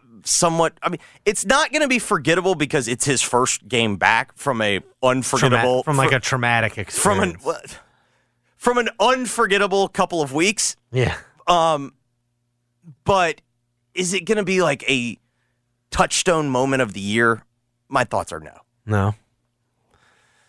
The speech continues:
Speaker 2: Yeah. I actually think the touchstone moment out of all of it is gonna be these two, three weeks the team played without him and how they, you know.
Speaker 1: Oh, I think the touchstone moment was going live on Instagram
Speaker 2: Yeah.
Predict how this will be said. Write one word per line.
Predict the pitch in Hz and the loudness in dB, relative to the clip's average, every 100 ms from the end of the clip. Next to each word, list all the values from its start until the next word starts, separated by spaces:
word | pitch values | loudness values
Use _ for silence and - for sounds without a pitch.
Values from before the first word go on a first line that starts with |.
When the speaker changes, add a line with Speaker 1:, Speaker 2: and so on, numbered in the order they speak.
| _ _ _ _ - | _ _ _ _ 0
Speaker 2:
Yeah. | 180 175 - _ _ - | 2 0 -6 _ _ 0
I | 170 240 | 2 2
actually | 233 175 | 0 -2
think | 165 143 | -4 -4
the | - | -6
touchstone | - 160 - - 139 123 | -2 -2 0 0 0 2
moment | 139 156 120 | 2 2 2
out | 113 | 0
of | 110 | 2
all | 120 143 123 | 2 2 0
of | |
it | 104 101 | -2 -4
is | 98 | -4
gonna | 117 110 | -4 -4
be | 113 | -4
these | 107 110 - | -4 -4 -6
two, | - 123 | -8 -6
three | 117 120 | -4 0
weeks | 117 - | 0 -2
the | - | -6
team | 104 123 110 | -4 -2 0
played | 98 113 104 | 2 2 2
without | 92 113 123 | 2 2 2
him | 87 - | 0 -12
and | 104 - | -8 -4
how | 110 | -2
they, | 110 107 104 95 - _ _ _ _ - | -2 -2 -2 -6 -10 _ _ _ _ -4
you | 107 | 0
know. | 98 95 - | 0 -2 -4
Speaker 1:
Oh, | - 214 | 0 2
I | |
think | 220 247 | 2 0
the | 180 | 0
touchstone | 156 170 - 156 135 | 0 -2 0 0 2
moment | 123 107 | 0 0
was | 110 | -2
going | 127 104 | 0 0
live | 95 90 82 | 2 0 0
on | |
Instagram | 85 - - 208 | -4 -2 0 2
Speaker 2:
Yeah. | - - | 0 -4